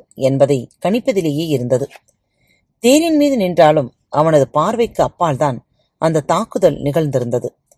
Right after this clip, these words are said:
எப்படி இருந்தாலும் கல்லுளி அம்புகள் தைத்தவுடன்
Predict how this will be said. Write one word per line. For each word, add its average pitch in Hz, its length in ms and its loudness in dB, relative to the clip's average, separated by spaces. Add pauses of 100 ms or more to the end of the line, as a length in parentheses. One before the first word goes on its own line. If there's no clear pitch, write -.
(400)
எப்படி 220 440 0
இருந்தாலும் 190 520 0 (180)
கல்லுளி 156 360 4
அம்புகள் 156 440 0
தைத்தவுடன் 143 560 2